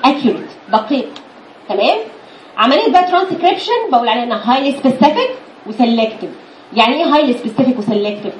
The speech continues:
احنا اتفقنا ان الدي ان ايه ده هيوج موليكيول، موليكيول كبير جدا، مليون اوف بيزز. هل يعقل ان انا اعمل ترانسكريبشن للمليون؟ لا. هو جزء معين اللي فيه ديفيشنسي عندي، نوع معين من البروتين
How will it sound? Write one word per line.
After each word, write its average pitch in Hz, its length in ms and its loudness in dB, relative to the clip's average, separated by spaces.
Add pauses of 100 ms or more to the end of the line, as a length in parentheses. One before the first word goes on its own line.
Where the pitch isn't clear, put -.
(260)
احنا 220 120 0
اتفقنا 220 520 0 (320)
ان 220 60 -12
الدي 214 260 -6
ان 294 80 -6
ايه 285 160 -6
ده 302 60 2
هيوج 311 640 4
موليكيول، 269 600 0
موليكيول 208 320 -2
كبير 277 200 4
جدا، 233 540 2 (420)
مليون 403 520 4 (600)
اوف - 80 -6 (120)
بيزز. 254 400 2 (500)
هل 302 300 4
يعقل 359 360 4
ان 233 100 2
انا 302 140 2
اعمل 311 140 0
ترانسكريبشن 254 760 2
للمليون؟ 233 520 0 (720)
لا. 175 120 -2 (720)
هو 220 120 8
جزء 294 400 4
معين 269 500 2
اللي 202 220 -8
فيه 285 160 2
ديفيشنسي 269 720 0
عندي، 220 440 -2 (100)
نوع 262 140 2
معين 262 400 -2
من 240 60 -2
البروتين 254 720 0